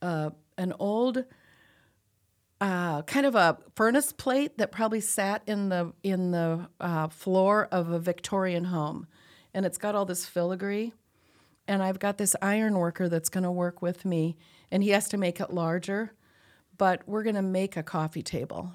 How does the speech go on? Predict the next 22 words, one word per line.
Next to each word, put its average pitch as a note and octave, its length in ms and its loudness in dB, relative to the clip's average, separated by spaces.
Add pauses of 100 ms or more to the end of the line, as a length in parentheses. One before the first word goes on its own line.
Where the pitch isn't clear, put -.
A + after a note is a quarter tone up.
and F3+ 160 -2
then F3 180 0
have F3+ 280 -2
it E3+ 100 -2
powder E3 300 -2
coated. F#3+ 480 -4 (720)
And F#3+ 180 2
it's, F#3+ 180 -2 (240)
what A#3+ 180 0
we C4+ 120 2
want C#4+ 240 2
is G3+ 120 -2
we A3 100 0
want C4 200 -2
this B3 160 -2
place A3 280 -4
to - 100 -8
be G#3 120 0
like F#3+ 220 -2
an F#3+ 80 -4
enchanted F#3 720 -2
garden. D#3 540 -2